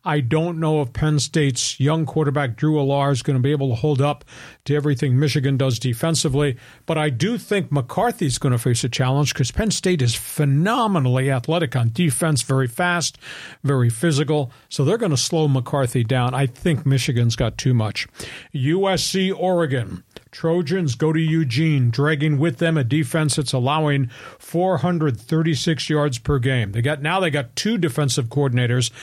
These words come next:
after firing, uh, Alex Grinch. But they're facing Bo Nix, who's one of the top throwers in the conference.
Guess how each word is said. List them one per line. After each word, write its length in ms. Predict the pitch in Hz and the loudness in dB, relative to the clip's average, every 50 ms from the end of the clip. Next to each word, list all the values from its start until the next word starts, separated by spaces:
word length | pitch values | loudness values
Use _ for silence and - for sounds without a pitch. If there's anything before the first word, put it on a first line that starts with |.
| - - - - | -20 -14 -4 -2
after 320 | 151 151 135 - - 143 | -2 -2 -2 -2 -2 -4
firing, 640 | 120 - - 160 170 175 160 151 147 143 139 147 143 123 - - - - - - - | -4 -2 -2 -2 0 2 2 2 2 2 0 0 -2 -4 -8 -16 -20 -20 -16 -12 -6
uh, 40 | - | -4
Alex 500 | 147 143 151 156 156 160 156 120 - - | -4 -2 -2 0 0 0 0 -2 -4 -6
Grinch. 680 | 120 113 - 143 147 151 139 120 101 - - - - - _ _ - - - - - - _ | -8 -4 0 0 2 2 2 0 -2 -4 -6 -6 -6 -8 _ _ -20 -20 -20 -20 -20 -16 _
But 160 | - 156 147 117 | -4 -2 -2 0
they're 140 | 147 151 | -2 -2
facing 540 | 123 117 - 170 165 160 - - 175 156 135 | -2 -2 -2 -2 0 0 0 0 0 0 0
Bo 320 | 117 - 156 156 156 151 151 | -2 -2 -2 0 0 2 2
Nix, 600 | 147 151 147 147 151 - - - - - - - _ _ | 0 0 -2 -2 -4 -4 -2 -2 -2 -2 -4 -6 _ _
who's 220 | - - 151 131 120 | -4 -2 0 2 2
one 160 | 139 147 143 | 2 2 2
of 80 | 135 120 | 2 0
the 80 | 131 | -2
top 320 | 117 - 151 151 135 - - | -2 -2 -2 -2 -2 -6 -8
throwers 500 | - - 160 151 147 143 143 135 120 147 | -4 -2 0 0 2 2 2 0 0 0
in 80 | 143 | 0
the 100 | 131 131 | 0 0
conference. 600 | 127 - 143 135 131 117 - 127 120 117 - - | 0 0 -2 0 0 0 0 -2 -2 -2 -4 -6